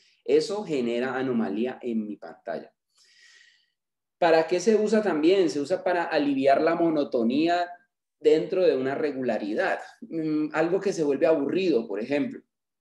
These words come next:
Eh, un videojuego, digamos. Estoy en un videojuego,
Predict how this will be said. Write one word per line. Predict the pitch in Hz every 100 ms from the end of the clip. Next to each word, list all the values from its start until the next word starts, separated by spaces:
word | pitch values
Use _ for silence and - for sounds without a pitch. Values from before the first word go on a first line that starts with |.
| _ _ _ _ -
Eh, | 113 117 117 110 107
un | 104 110 117 135
videojuego, | 165 160 123 143 143 104 87 -
digamos. | 95 98 92 - -
Estoy | - 113
en | 127
un | 123
videojuego, | 131 123 110 123 127 135 143 -